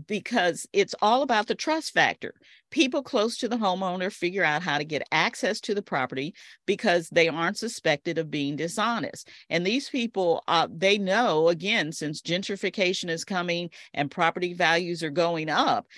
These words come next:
that being able to get their hands on that property is gonna be a plus for them. But deed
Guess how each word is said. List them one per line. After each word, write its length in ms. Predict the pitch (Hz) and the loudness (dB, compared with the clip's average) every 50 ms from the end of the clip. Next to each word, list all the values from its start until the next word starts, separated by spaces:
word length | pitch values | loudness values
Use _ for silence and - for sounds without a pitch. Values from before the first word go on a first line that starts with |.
| - - - - | -20 -20 -14 0
that 280 | 131 - 165 160 156 | 2 4 4 4 2
being 220 | 160 185 202 190 190 | 0 -2 0 0 0
able 160 | 185 - - | 0 0 -2
to 60 | 160 | -4
get 180 | 160 151 - - | -6 -6 -4 -4
their 100 | 131 147 | -6 -6
hands 400 | 156 180 214 247 262 254 247 - | -4 -2 0 0 0 0 0 0
on 120 | 160 147 | 0 2
that 180 | 151 147 139 - | 2 0 0 0
property 580 | - 233 240 269 285 - 170 151 151 175 - | 0 0 0 0 0 -2 -4 -4 -4 -4 -4
is 160 | 113 175 156 | -4 -4 -2
gonna 220 | 160 151 147 156 156 | -2 -2 -2 0 -2
be 160 | 156 160 160 | -2 -2 -2
a 60 | 160 | -2
plus 340 | - - - 180 175 156 - | -2 -2 0 0 0 -2 -4
for 160 | - - 151 | -6 -6 -4
them. 400 | 131 160 214 247 - - - - - - _ - - - - - - | -2 0 0 0 0 -2 -6 -10 -18 -20 _ -20 -20 -20 -20 -10 0
But 360 | 151 247 277 381 359 - - _ _ _ _ _ _ - - - | 2 4 4 6 4 2 0 _ _ _ _ _ _ -20 -12 -2
deed 260 | - 220 269 311 - | 0 2 2 2 0